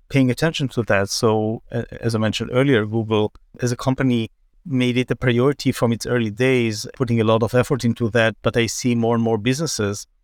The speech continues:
obviously the measure of E S G, which companies are paying attention to that, which is a measure for sustainability and, and climate, uh,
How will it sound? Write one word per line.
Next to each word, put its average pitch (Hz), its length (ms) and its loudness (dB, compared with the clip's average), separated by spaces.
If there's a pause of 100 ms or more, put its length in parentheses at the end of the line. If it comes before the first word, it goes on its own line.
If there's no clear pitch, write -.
(400)
obviously 113 320 0
the 113 140 2
measure 113 320 4
of 104 160 0
E 123 120 0
S 107 120 -4
G, 123 400 -2 (340)
which - 360 -2
companies 120 380 0
are 110 80 2
paying 120 260 0
attention 139 440 -2
to 131 140 -2
that, 113 360 0 (160)
which - 180 -6
is 120 80 0
a 120 60 0
measure 110 340 0
for 110 380 0
sustainability 113 960 -2 (120)
and, 110 180 -2
and 113 240 -4
climate, 107 540 -2
uh, 104 200 2